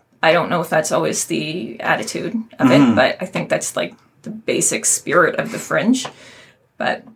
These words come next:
Speaker 2: It's supposed to be,
Speaker 1: yeah.
Speaker 2: like, the opportunity to try things out.
Speaker 1: Yeah,
Speaker 2: So, yeah.
Speaker 1: exactly.
Speaker 2: Um, there were a number of, uh, of, uh, of T I T C people who had shows in the, in the
Speaker 1: Yeah.
Speaker 2: Fringe this past year. So, um,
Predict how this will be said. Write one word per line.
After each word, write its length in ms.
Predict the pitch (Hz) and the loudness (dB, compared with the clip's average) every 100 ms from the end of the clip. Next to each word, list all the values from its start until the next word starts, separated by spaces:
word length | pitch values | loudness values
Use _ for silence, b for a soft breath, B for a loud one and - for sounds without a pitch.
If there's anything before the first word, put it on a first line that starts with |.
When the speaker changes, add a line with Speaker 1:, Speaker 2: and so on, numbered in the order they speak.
| - | -4
Speaker 2:
It's 140 | 160 | -2
supposed 200 | 185 262 | 2 2
to 60 | 214 | 4
be, 60 | 160 | 4
Speaker 1:
yeah. 60 | |
Speaker 2:
like, 100 | 139 | 4
the 120 | 143 | 6
opportunity 380 | 143 139 143 123 | 4 4 2 2
to 100 | 117 | 2
try 220 | 113 113 | 0 -4
things 260 | 101 98 90 | -4 -8 -10
out. 200 | 87 - | -12 -12
Speaker 1:
Yeah, 140 | 220 330 | -6 0
Speaker 2:
So, 120 | 294 | 0
yeah. 40 | 226 | 2
Speaker 1:
exactly. 640 | 262 294 330 - 165 - - | 2 0 -2 -4 -4 -4 -2
Speaker 2:
Um, 600 | 139 143 139 139 131 120 - _ _ _ _ _ _ - 131 - | 4 6 6 6 4 -2 -16 _ _ _ _ _ _ -18 -16 -10
there 140 | 160 190 | 4 6
were 80 | 190 | 8
a 40 | |
number 260 | 202 202 156 | 6 6 6
of, 320 | 156 143 120 | 6 4 4
uh, 300 | 135 139 127 113 | 4 6 4 2
of, 520 | 123 117 113 101 - _ | 4 6 4 0 -10 _
uh, 440 | - 104 104 95 - _ - | -2 0 2 -2 -4 _ -4
of 240 | 98 95 | -4 0
T 160 | 143 120 | 4 4
I 40 | |
T 140 | 113 | 4
C 140 | 113 120 | 2 4
people 260 | 117 107 | 4 2
who 60 | 101 | -4
had 260 | 95 107 95 | -2 -2 0
shows 240 | 104 95 | -2 -2
in 120 | 92 | -2
the, 140 | 92 - | -4 -4
in 80 | 95 | 0
the 80 | 95 | 0
Speaker 1:
Yeah. 60 | |
Speaker 2:
Fringe 220 | 113 104 104 | 0 -2 -2
this 120 | 95 | -6
past 320 | - - - | -8 -12 -10
year. 160 | - - | -10 -6
So, 280 | - 104 - B B B B | -2 -2 -4 B B B B
um, 480 | 127 127 120 117 117 | 2 4 6 4 2